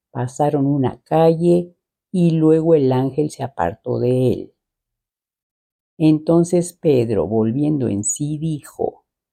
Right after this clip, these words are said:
"Ahora entiendo verdaderamente que el Señor ha enviado su ángel, y me ha librado de la mano de Herodes, y de todo lo que el pueblo de los judíos esperaba".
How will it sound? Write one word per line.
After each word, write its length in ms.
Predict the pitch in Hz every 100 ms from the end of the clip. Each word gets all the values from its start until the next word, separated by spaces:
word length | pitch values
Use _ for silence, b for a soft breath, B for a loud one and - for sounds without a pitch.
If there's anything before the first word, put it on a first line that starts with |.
| _ _ _ _
"Ahora 420 | 151 151 156 175
entiendo 680 | 196 196 180 170 135 120 110
verdaderamente 1300 | 120 117 113 110 135 156 160 156 139 117 113 127 135 _
que 160 | - 151
el 120 | 139
Señor 640 | - 143 131 131 139 139 156
ha 60 |
enviado 560 | 156 139 123 123 127 139
su 300 | - 151 143
ángel, 640 | 156 160 156 - 78 - _ _ _ _ _
y 160 | 185 170
me 220 | 151 143
ha 120 | 147
librado 600 | 170 165 143 131 127 139
de 100 | 143
la 140 | 127 113
mano 360 | 113 127 135
de 200 | 135 135
Herodes, 720 | 135 156 160 156 98 - - _ _ _ _ -
y 160 | 180
de 140 | 160 156
todo 400 | 156 165 160 165
lo 160 | 131
que 80 | 123
el 180 | 110 113
pueblo 480 | - 135 131 135 156
de 80 | 147
los 200 | 107 -
judíos 600 | - 117 110 127 123 131
esperaba". 880 | 131 - 123 123 117 101 - -